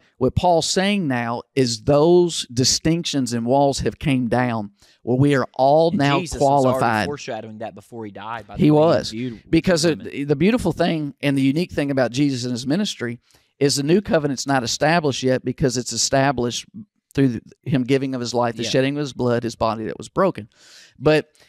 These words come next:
Speaker 1: he's fulfilling the old covenant, but he's transitioning and preparing them for the new covenant.
Speaker 2: Right.
Speaker 1: And so he's already foreshadowing and teaching things. And so that's why then you find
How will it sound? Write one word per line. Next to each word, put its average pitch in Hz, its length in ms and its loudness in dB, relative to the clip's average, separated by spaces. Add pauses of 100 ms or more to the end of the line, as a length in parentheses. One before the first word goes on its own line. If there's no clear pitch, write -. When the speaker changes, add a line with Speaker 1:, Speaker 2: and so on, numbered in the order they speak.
(140)
Speaker 1:
he's 160 220 0
fulfilling 196 500 0
the 156 140 -2
old 196 240 2
covenant, 143 440 -2
but 143 120 -2
he's 131 160 -4
transitioning 147 760 -4
and 131 100 -4
preparing 139 440 -2
them 131 160 -4
for 123 160 -4
the 131 100 0
new 185 180 0
covenant. 110 420 -6
Speaker 2:
Right. 110 200 -12 (320)
Speaker 1:
And 147 180 2
so 151 220 4
he's 143 240 0
already 151 640 2
foreshadowing 135 800 0
and 120 120 -6
teaching 165 400 -6
things. 117 420 -8 (300)
And 143 180 0
so 143 200 2
that's 143 380 0
why 151 220 0
then 139 260 -4
you 131 120 -4
find 139 640 -2